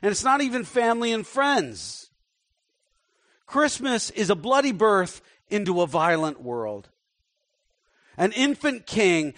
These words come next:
that brings peace to our hearts by personal sacrifice. It's reconciliation with God and it's restoration of creation. Jesus is the consolation that the world has always needed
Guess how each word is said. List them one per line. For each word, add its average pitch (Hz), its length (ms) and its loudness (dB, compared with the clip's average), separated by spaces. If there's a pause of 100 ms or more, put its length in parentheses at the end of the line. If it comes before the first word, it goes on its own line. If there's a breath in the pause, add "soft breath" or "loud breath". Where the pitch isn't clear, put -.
(140 loud breath)
that 190 160 -2
brings 247 420 0
peace 285 460 2
to 220 180 0
our 165 140 4
hearts 220 340 4
by 170 140 2
personal 240 560 -6
sacrifice. 185 880 -6 (800 soft breath)
It's 185 180 0
reconciliation 240 1040 2
with 185 220 -2
God 202 380 4 (180 loud breath)
and 190 120 2
it's - 140 -2
restoration 233 880 0
of 190 160 -2
creation. 175 640 -2 (240 loud breath)
Jesus 254 580 0
is 202 460 4 (160 loud breath)
the 190 100 2
consolation 185 1080 2
that 156 120 -6
the 165 100 0
world 160 340 0
has 143 120 -4
always 226 480 4
needed 151 380 -2